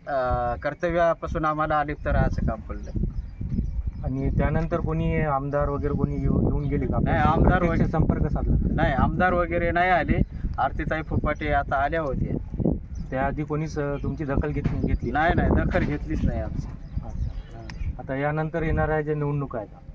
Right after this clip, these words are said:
Speaker 1: हम्म.
Speaker 2: अ, विधानसभेच्या आहेत, पंचायत समिती, जिल्हा परिषद,
Speaker 1: हो.
Speaker 2: या निवडणुकीबद्दल आपलं काय?
Speaker 1: हो ना, आम्ही, अ, हे, अ, हे निवेदन देतानाच आम्ही त्यामध्ये, अ, उल्लेख केला होता की येथून पुढे जे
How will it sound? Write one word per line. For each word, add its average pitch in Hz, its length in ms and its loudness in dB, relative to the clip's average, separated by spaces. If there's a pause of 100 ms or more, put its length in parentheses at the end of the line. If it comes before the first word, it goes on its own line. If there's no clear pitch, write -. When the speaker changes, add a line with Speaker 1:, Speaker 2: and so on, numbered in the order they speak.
(120)
Speaker 1:
हम्म. 131 160 -6 (540)
Speaker 2:
अ, 123 60 -6 (420)
विधानसभेच्या 120 760 -2
आहेत, - 260 -8
पंचायत - 280 -4
समिती, 117 320 2
जिल्हा 113 240 2
परिषद, 120 400 2
Speaker 1:
हो. 113 280 2 (200)
Speaker 2:
या 135 80 4
निवडणुकीबद्दल 151 680 2
आपलं 139 240 0
काय? 110 120 -6 (540)
Speaker 1:
हो 180 120 2
ना, 180 100 2
आम्ही, 190 340 4 (320)
अ, 143 360 4 (100)
हे, 156 140 2 (220)
अ, 127 340 0 (240)
हे 151 120 0
निवेदन 160 480 0
देतानाच 190 420 0
आम्ही 185 240 0
त्यामध्ये, 165 520 0 (340)
अ, 135 300 4
उल्लेख 175 260 0 (100)
केला 165 160 2
होता 151 300 -2
की 143 160 -4
येथून 175 280 -2
पुढे 170 260 0
जे 170 340 2